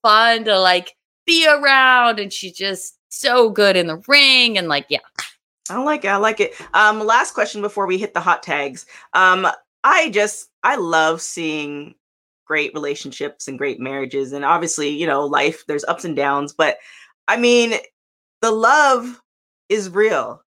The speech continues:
Speaker 2: So what, <laughs> what, what, what's, what's your advice to, you know, to, to people who are getting married, who are in relationships? Just, you know, how do you make it work? 'Cause I've heard also in other interviews that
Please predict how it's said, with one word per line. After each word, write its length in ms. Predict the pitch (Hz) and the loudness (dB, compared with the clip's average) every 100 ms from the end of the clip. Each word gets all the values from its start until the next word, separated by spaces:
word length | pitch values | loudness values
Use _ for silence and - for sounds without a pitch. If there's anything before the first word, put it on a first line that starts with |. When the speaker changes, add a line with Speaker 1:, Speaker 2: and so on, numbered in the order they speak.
| _ | _
Speaker 2:
So 300 | - 240 214 | -6 0 0
what, 560 | 202 196 247 285 277 - _ _ | 0 0 2 2 -2 -4 _ _
<laughs> 160 | - - 247 - - | -8 -4 -6 -6 -18
what, 300 | - 302 294 240 | 0 2 2 2
what, 260 | 302 262 | 0 0
what's, 360 | 269 311 - - | -4 -4 -6 -10
what's 260 | 226 285 262 | -8 -8 -6
your 160 | 311 | -6
advice 640 | 269 196 220 190 160 - - | -6 -2 0 0 -2 -10 -12
to, 260 | - 190 180 | -10 -8 -8
you 160 | 202 196 | -10 -6
know, 440 | 170 165 165 - _ - | -2 -2 -2 -12 _ -10
to, 240 | 208 175 | -6 -6
to 140 | - 165 | -8 -12
people 360 | - 214 214 | -12 -4 -4
who 160 | 208 190 | -2 -2
are 140 | 147 | -2
getting 340 | 147 165 208 208 | 0 -2 -2 -4
married, 300 | 208 208 202 | -2 -2 -2
who 100 | 156 | -4
are 100 | 143 | -4
in 200 | 151 185 | -4 -6
relationships? 800 | 220 220 226 208 208 190 - - - - _ | -4 -4 -6 -10 -4 -4 -6 -18 -20 -20 _
Just, 380 | 254 427 - - | -4 -4 -6 -8
you 80 | 233 | 0
know, 420 | 208 202 190 _ _ _ | 2 0 -4 _ _ _
how 180 | 208 254 | 0 0
do 100 | - | 0
you 120 | 311 | -4
make 240 | 254 220 240 | -2 -2 -2
it 100 | 180 | 0
work? 180 | 208 - | 0 0
'Cause 100 | 220 | 0
I've 160 | 226 | 2
heard 220 | 247 277 277 | 2 0 2
also 300 | 247 269 247 | 2 2 -2
in 80 | 208 | 0
other 220 | 185 202 | 0 2
interviews 460 | 170 196 180 170 160 | 0 -4 -6 -6 -2
that 260 | 156 147 | -2 -2